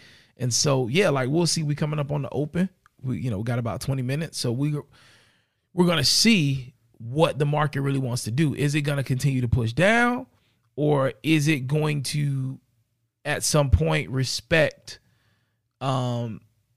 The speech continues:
and continue back up? 'Cause we're still uptrending right now. Still uptrending right now. So, um, we could see price now just tapping back into these higher lows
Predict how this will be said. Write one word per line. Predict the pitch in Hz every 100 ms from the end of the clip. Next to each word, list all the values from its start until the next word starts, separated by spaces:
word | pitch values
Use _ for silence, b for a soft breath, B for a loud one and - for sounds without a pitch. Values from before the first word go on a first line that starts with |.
| _ -
and | 147 143
continue | 143 123 143 135
back | 131 110
up? | 143 120 _ _ -
'Cause | 123
we're | 147
still | - 214 196
uptrending | - 175 - 143 123 117
right | 87
now. | 87 - _ _
Still | - 190 160
uptrending | 147 143 131 110
right | -
now. | 73 - - -
So, | - 120 98 b b b b b -
um, | 120 113 107 - -
we | 135 147
could | 160
see | 139 143
price | 123 - 151 156 135 - -
now | 123 156 151 135 131 - _
just | 139 147 127
tapping | 156 151 143 135
back | 139 127
into | 139 131
these | 123 135 127
higher | 131 123
lows | 123 151 185 214 -